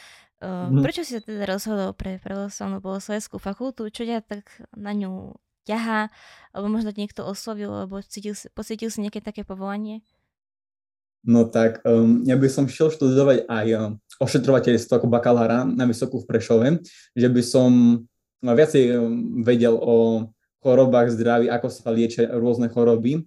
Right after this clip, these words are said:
Speaker 2: Ale potom by som šiel aj na pravoslavnú bohosloveckú fakultu a neviem, či ma to oslovilo,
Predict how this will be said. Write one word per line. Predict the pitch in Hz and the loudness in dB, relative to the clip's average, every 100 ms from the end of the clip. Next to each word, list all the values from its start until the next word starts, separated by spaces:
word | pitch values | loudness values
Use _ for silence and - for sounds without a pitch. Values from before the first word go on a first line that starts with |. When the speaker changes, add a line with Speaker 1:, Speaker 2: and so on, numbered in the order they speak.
| _ _ _ _ _ _ _ | _ _ _ _ _ _ _
Speaker 2:
Ale | 123 113 110 | -2 2 4
potom | 151 151 | 4 4
by | 135 | 2
som | 127 120 | 0 0
šiel | 139 | 2
aj | 123 | 4
na | 113 110 | 4 2
pravoslavnú | 113 120 117 139 117 | 0 0 2 0 2
bohosloveckú | 123 127 135 127 110 | 2 2 -2 -6 -10
fakultu | 110 - 110 104 135 190 185 _ _ _ _ _ - | -8 -4 -4 0 0 0 -4 _ _ _ _ _ -6
a | 113 113 113 113 113 110 110 240 - _ _ | -2 0 0 0 0 0 -2 -4 -10 _ _
neviem, | 349 190 202 117 | -2 2 4 4
či | 113 | 2
ma | 143 117 | 0 2
to | |
oslovilo, | 113 - 117 117 117 160 | -2 2 2 4 4 0